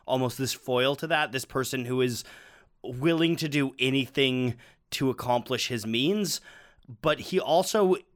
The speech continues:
it, it's not like he's just this, like, l-, l-, like you said, he's kind of humanized and he's, he's shown to have some empathy. So he's a really,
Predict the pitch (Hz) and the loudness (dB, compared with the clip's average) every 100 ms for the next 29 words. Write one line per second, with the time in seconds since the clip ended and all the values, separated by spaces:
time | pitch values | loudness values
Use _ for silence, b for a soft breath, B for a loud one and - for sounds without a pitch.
0 | _ - 147 - - 147 139 139 135 151 | _ -4 -4 -4 -8 -6 -4 0 2 2
1 | 139 139 - 135 123 - 127 - 131 - | 2 -2 0 -4 -2 0 -2 0 -6 -2
2 | 117 113 - B B B 175 160 165 156 | 0 0 -2 B B B -2 2 2 4
3 | 170 185 175 160 135 135 - 151 139 - | 0 0 -2 0 -2 -2 -2 0 0 -4
4 | B B - 165 156 170 156 170 156 156 | B B -2 0 2 2 2 2 0 0
5 | 127 117 B B - 170 147 - - - | -2 -4 B B -10 -6 -4 -4 -6 -8
6 | - 175 156 - 147 160 151 117 123 131 | -6 -4 -4 0 2 2 -2 -2 0 0
7 | 110 - 110 - 117 117 110 107 104 - | -2 -4 -4 -2 -4 -2 -4 -6 -6 -4
8 | 120 127 139 135 156 160 127 | -4 -2 -2 0 2 4 2